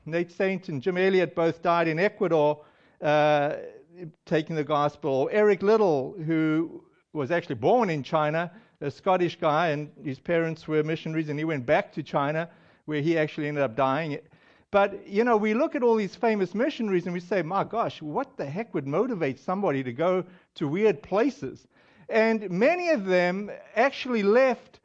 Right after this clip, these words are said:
with a similar type of a prayer, and it was a prayer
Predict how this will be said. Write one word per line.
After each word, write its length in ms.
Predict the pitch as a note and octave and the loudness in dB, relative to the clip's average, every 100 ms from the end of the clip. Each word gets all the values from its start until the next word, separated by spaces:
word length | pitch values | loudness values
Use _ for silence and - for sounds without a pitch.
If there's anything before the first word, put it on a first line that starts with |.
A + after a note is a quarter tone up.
| _ - | _ -2
with 160 | G3+ | 0
a 80 | G#3 | 0
similar 460 | - C4+ D4 C#4+ C4+ | 0 -2 0 0 -2
type 320 | A3+ A#3+ A3+ | -4 -4 -2
of 80 | G3 | -2
a 80 | |
prayer, 480 | D#3+ - C#4+ C4 E3+ | -2 0 4 4 2
and 100 | D#3 | 0
it 80 | E3+ | -2
was 180 | G#3 F#3+ | 0 0
a 60 | |
prayer 580 | F3+ - C#4 E4+ D4+ A#3 | -2 -2 0 2 2 0